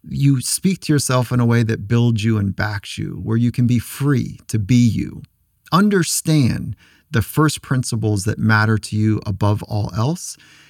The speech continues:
and know the thoughts and behaviors that line up for those first principles. And if you can do that in service of purpose, you got kind of the, the whole buffalo lined up.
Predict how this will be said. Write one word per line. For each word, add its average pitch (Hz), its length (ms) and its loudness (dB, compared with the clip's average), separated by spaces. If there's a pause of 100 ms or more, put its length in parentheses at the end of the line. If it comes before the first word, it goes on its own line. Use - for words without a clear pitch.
(120)
and 135 220 6
know 170 180 6
the 151 140 2
thoughts 127 440 -2
and 113 120 4
behaviors 104 680 2
that - 180 -6
line 101 340 0
up - 220 -6
for 98 280 -4
those 78 220 -4
first - 300 -12
principles. - 580 -10 (340)
And 127 80 -2
if 120 80 4
you 123 60 6
can 123 60 6
do 143 100 6
that 135 200 4
in 113 100 2
service 110 300 0
of 101 60 -8
purpose, - 500 -4
you 110 100 -6
got 104 180 -4 (540)
kind 95 160 -2
of 98 80 -2
the, - 140 -4 (260)
the 101 80 -6
whole 107 340 0
buffalo - 640 -4 (240)
lined 101 240 -2
up. - 140 -6